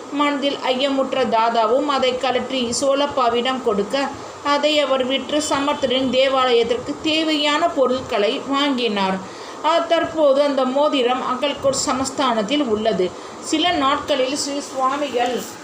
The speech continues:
பேரருளால் தாதா சாஹிப்பின் தொடையிலிருந்த வெண்குஷ்டம் இருந்த இடம் தெரியாமல் மறைந்துவிட்டது. ஸ்ரீ சமர்த்தர் ஒருமுறை தாதா சாஹிப்பின் அலுவலகத்திற்கு திடீர் விஜயம் செய்தார். இதை சற்றும் எதிர்-, எதிர்பாராத தாதாவும் உடனே தன் இருக்கையை விட்டு எழுந்து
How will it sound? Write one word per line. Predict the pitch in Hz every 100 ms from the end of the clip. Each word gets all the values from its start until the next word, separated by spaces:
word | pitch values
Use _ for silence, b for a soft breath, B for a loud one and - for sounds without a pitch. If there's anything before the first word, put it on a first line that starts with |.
| - 294
பேரருளால் | 302 320 285 240 262 254
தாதா | 254 254 254 269 -
சாஹிப்பின் | 285 269 285 302 294 285
தொடையிலிருந்த | 254 254 262 254 240 269
வெண்குஷ்டம் | 247 254 240 262 - 254 247
இருந்த | 254 294 285
இடம் | 233 214 269
தெரியாமல் | 254 233 262 226 208 269
மறைந்துவிட்டது. | 254 208 247 254 214 - 190 185 185 - B B B
ஸ்ரீ | 302 349
சமர்த்தர் | 349 320 269 277 277 294 285
ஒருமுறை | 254 233 233 277 226
தாதா | 240 233 262 269
சாஹிப்பின் | 269 254 254 269 277
அலுவலகத்திற்கு | 226 240 262 233 196 220 285 220
திடீர் | 247 254 285
விஜயம் | 240 208 220 254
செய்தார். | 262 202 196 190 180 - B B
இதை | 262 294 311
சற்றும் | 302 294 294 320 311
எதிர்-, | 262 294 302 254
எதிர்பாராத | 254 285 - 285 269 262 277 226
தாதாவும் | 240 247 247 220 262 269
உடனே | 240 247 262
தன் | 269 240
இருக்கையை | 240 254 285 285 262
விட்டு | 220 - 262
எழுந்து | 220 208 214 240